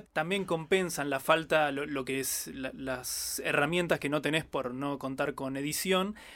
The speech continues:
con el montaje en cámara. Hay muchos momentos en donde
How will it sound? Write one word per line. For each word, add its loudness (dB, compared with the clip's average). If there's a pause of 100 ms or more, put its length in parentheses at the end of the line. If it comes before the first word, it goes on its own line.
(180)
con 2
el 0
montaje -4
en -4
cámara. 2 (160)
Hay -8
muchos 2
momentos 2
en -2
donde -2